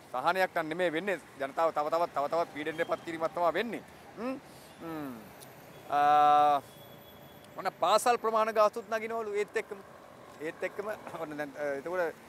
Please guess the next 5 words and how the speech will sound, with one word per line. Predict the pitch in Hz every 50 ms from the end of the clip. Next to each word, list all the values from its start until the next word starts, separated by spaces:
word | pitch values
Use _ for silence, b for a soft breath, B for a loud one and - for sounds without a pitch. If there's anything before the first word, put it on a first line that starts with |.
| - - -
අපේ | - - - 160 151
දෙමාපියන්ටත් | 135 139 151 180 190 190 220 214 208 214 208 262 269 262 - - - - - - - - - - - - - -
ඔන්න, | - 156 170 185 202
අ, | 247 269 247 - - - - - - - 156 160 160 156 156 156 151 151 147 147 - - - - - - - - - - - - - - - - - - - - - - - - - - - - - -
බරක් | - 165 185 208 208